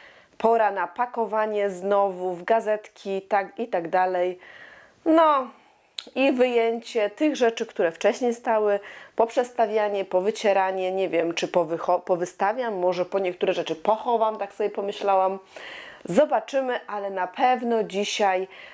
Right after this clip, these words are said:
e, sprzątam ozdoby wielkanocne, a że Nikolusia jest w szkole, bo dzisiaj poszła do szkoły, jako że zerówka jeszcze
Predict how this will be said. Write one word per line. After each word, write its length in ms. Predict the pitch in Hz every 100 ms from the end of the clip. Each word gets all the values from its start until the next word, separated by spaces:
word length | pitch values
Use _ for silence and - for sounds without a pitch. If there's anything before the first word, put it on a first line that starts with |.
| -
e, 360 | 190 180 180 175
sprzątam 560 | - - 226 214 180
ozdoby 420 | - 240 214 175 170
wielkanocne, 680 | 262 262 247 220 214 196 - -
a 240 | 240 277
że 220 | 269 214
Nikolusia 680 | 190 180 - 165 208 - 170
jest 280 | 165 165 -
w 60 |
szkole, 680 | - - - 175 160 156 165 - - - - 160
bo 180 | 170
dzisiaj 360 | 165 185 - 165
poszła 420 | 165 175 - 165
do 160 | 156 175
szkoły, 640 | - - 170 160 160 156 - - -
jako 340 | 180 175 175 170
że 140 | 170
zerówka 540 | 156 170 180 175 - 170
jeszcze 580 | 170 175 - 175 165